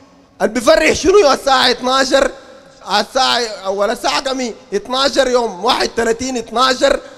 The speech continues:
اللي بفرحك شنو بالضبط كده؟ قول لك: "لا، السنة الجديدة جات". هسي أنا الزمن، السنة اللي فاتت برضه حضرت نفس الهوس ده، لا الهوا بقى بارد، فهمت؟ ولا الأسعار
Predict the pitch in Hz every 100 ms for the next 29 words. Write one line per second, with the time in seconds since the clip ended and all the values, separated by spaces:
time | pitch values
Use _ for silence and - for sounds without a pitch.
0 | - - - 220 247 269 330 320 - 269
1 | 285 285 262 190 247 247 226 190 - -
2 | - - - 320 339 330 330 302 240 -
3 | - 320 294 262 285 339 262 320 - -
4 | - - - _ _ _ _ 190 285 330
5 | 330 339 320 359 330 285 220 - 330 359
6 | - 320 349 349 311 320 381 381 - 277
7 | 370 285 311 302 262 240 254 180 180 -
8 | - _ 214 247 240 285 277 262 233 233
9 | 226 - - - - _ 196 233 254 240
10 | 240 - - 214 262 262 254 - 240 240